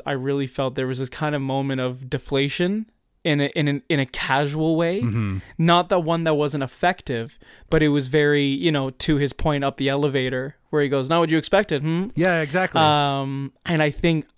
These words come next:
Speaker 1: that was completely intentional 'cause they didn't do something that they usually do with big bads in a reveal, which is they show it opening the doors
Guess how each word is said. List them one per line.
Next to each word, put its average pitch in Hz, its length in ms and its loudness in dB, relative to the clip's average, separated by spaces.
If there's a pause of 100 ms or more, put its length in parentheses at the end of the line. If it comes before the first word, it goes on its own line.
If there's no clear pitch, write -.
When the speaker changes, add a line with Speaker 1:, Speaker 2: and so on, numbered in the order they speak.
Speaker 1:
that 156 240 4
was 151 220 -2
completely 156 640 0
intentional 143 460 -2
'cause 139 180 -2
they 143 140 0
didn't 156 460 -2
do 156 200 0
something 143 320 -4
that 139 120 -2
they 139 60 -4
usually 147 340 0
do 139 100 -2
with 139 160 -2
big 139 200 0
bads 143 300 -2
in 143 80 -6
a 135 60 -4
reveal, 139 520 0 (360)
which 147 260 0
is 135 300 0 (360)
they 139 420 0 (220)
show 151 340 -2
it 143 100 -4
opening 151 460 -2
the 156 80 0
doors 156 520 0